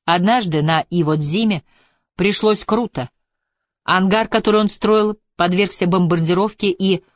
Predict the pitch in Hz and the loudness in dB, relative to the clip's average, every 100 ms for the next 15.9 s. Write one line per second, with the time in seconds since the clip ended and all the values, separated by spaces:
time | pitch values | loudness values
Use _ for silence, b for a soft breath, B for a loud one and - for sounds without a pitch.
0 | _ 170 175 180 160 190 175 156 143 180 | _ -4 0 0 2 0 0 -2 0 0
1 | 208 - 151 151 143 147 147 127 117 117 | 0 -2 -4 -2 -2 -2 -2 -4 -6 -12
2 | _ _ _ _ 185 190 208 208 208 208 | _ _ _ _ -4 0 2 2 0 -2
3 | 214 - 196 202 196 220 202 202 - 196 | -4 0 0 0 2 0 0 -2 -2 -4
4 | 175 196 165 - - 175 160 147 175 202 | -2 -2 -2 -4 -2 -2 -2 0 0 0
5 | 247 B B - 170 202 - 196 196 190 | -2 B B -2 0 2 0 -2 0 -2
6 | 233 220 180 170 175 190 - 175 b b | 0 0 0 0 0 0 -2 -4 b b
7 | 170 202 208 269 320 160 160 151 156 147 | 0 0 0 -4 -4 -6 -2 0 0 0
8 | 147 151 170 185 175 - - 196 143 131 | -2 -2 -2 -2 -2 -4 -2 0 0 -2
9 | 120 - _ _ 143 135 127 120 - _ | -6 -12 _ _ -6 -6 -6 -6 -10 _
10 | _ - 160 170 156 180 - 175 139 - | _ -6 -2 -2 0 0 0 0 -2 -6
11 | 120 - _ _ 143 147 147 156 151 - | -14 -16 _ _ -4 -4 -2 -4 -4 -4
12 | 156 143 - 156 156 135 - - 120 _ | -2 -2 -4 -4 -2 -2 -6 -12 -14 _
13 | _ _ _ 160 170 170 147 170 175 156 | _ _ _ -2 2 0 2 0 0 -4
14 | - 160 175 170 156 151 151 160 165 156 | -4 -4 0 0 0 -2 -2 0 -2 -2
15 | 151 160 151 156 - 175 196 - | -2 0 -2 -4 -2 0 -2 -4